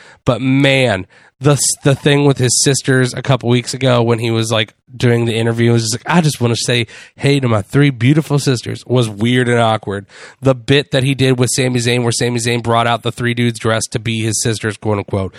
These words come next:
was very awkward. All of this has been awkward. I personally felt like this segment was the most awkward of all.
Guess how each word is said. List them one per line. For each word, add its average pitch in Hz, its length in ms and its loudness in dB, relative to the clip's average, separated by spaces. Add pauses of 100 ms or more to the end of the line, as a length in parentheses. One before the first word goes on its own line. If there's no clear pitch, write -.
(260)
was 135 200 2
very 123 400 2
awkward. 107 500 -2 (360)
All 147 260 4
of 131 60 -2
this 123 140 -4
has 123 80 -4
been 123 160 0
awkward. 104 400 -2 (360)
I 139 140 2
personally 135 380 0
felt 123 220 0
like 120 200 -2
this 120 220 0
segment 117 420 -2
was 123 160 2
the 113 100 -4
most 113 260 2
awkward 101 340 0
of 92 120 -4
all. 92 240 -2